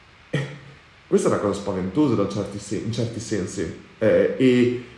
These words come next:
se è stato così complicato per loro gestire l'impatto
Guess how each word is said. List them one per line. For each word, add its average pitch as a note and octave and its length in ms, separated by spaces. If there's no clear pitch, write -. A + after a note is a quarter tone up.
se - 640
è C#3 140
stato D#3 300
così E3 360
complicato B2+ 1120
per D3 240
loro G2 480
gestire D#3+ 540
l'impatto A2+ 840